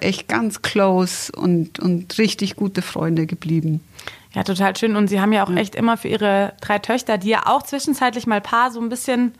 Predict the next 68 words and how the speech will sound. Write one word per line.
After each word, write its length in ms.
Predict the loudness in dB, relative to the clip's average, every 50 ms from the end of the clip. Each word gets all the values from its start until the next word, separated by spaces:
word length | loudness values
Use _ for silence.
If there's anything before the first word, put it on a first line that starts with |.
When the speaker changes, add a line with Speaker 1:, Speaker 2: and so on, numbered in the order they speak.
| _ -20
Speaker 1:
<laughs> 120 | -6 -2
Ja, 260 | 0 0 2 2 2 0
Speaker 2:
auf 140 | 0 -2 -2 -2
Speaker 1:
das 160 | -4 -4 0
kann 140 | 0 0 0 -2 -6
Speaker 2:
Abwägen 560 | -2 0 2 2 2 2 2 2 0 0 -2 -4 -8 -8 -8 -10
Speaker 1:
<laughs> 300 | -14 -14 -12 -10 -4 -4
das 100 | -2 0
Speaker 2:
geraten 500 | 2 2 4 4 2 2 0 0 0 2
Speaker 1:
kann 120 | 2 0
man 140 | 0 0 0
Speaker 2:
sind. 160 | 0 2 2
Speaker 1:
sagen, 320 | 2 2 2 2 0 0 0 0 -2 0
Speaker 2:
Ich 100 | 0 0
Speaker 1:
ja. 100 | 0 0
Speaker 2:
würd's 160 | -2 -2 -6
jetzt 140 | -6 -4 -2
mal 220 | 0 0 0 0
so 120 | 0 0
ausdrücken, 720 | 0 2 2 2 0 0 -2 -4 -4 -2 -2 -2 -2 -2 -2 0
Speaker 1:
Ja, 340 | 2 2 4 4 2 2
Speaker 2:
gell? 60 | 0 -2
Speaker 1:
süß. 160 | -6 -10 -12 -16 -16 -18 -18 -18 -10 -4
Aha. 300 | -4 -2 0 2 2 2
Speaker 2:
Aber 180 | 2 2 0 0
sie 140 | 0 -2 0
waren 200 | 2 2 2 0
schon 180 | -2 -2 -2 0
immer 160 | 0 0 2
ein 160 | 0 0 -2
Team 280 | -2 -2 -2 -2 0 0
alle, 280 | 0 0 0 0 0
ne? 220 | 0 2 2 2 2
Also, 220 | 0 0 0 0
Speaker 1:
Ja. 60 | 0 0 0
Speaker 2:
und 80 | 0 -2
ich 100 | 0 0
glaube 260 | 0 0 2 0 -2
auch 120 | -2 -4
gerade 300 | -6 -2 -2 0 0 0
jetzt 280 | 0 0 0 -2 -2 0
werden 240 | 0 2 2 2 0
sie 140 | 0 0
wahrscheinlich 380 | 0 2 2 2 2 2 2 2
auch 220 | 2 2 0 -4 -12 _ _
für 80 | -8
die 100 | -6 -6
Zukunft 440 | -4 -4 -4 -2 0 -2 -2 0 2
unglaublich 380 | 2 4 4 4 2 2 0 -2
wichtig 300 | -2 -2 -2 -4 -4 -2
für 100 | 0 2
ihn 220 | 2 2 0 0
sein. 380 | 0 0 2 2 2 0 0 2
Wie 140 | 0 2 4
sieht 240 | 2 2 2 0
es 100 | -2 0
denn 140 | 2 2 4
jetzt 200 | 4 2 2 2
aus? 200 | 2 2 0 0
Wie 80 | -6 -4
geht's 260 | -2 -2 -2 -2 -2
jetzt 160 | -4 -4 -2
für 120 | -2 0 2
ihn 120 | 2 2
weiter? 320 | 2 2 0 0 -2 -4
Was 120 | -4 -4 0
glaubst 400 | 2 2 2 0 -2 -8 -10 -10
du? 180 | -8 -8 -10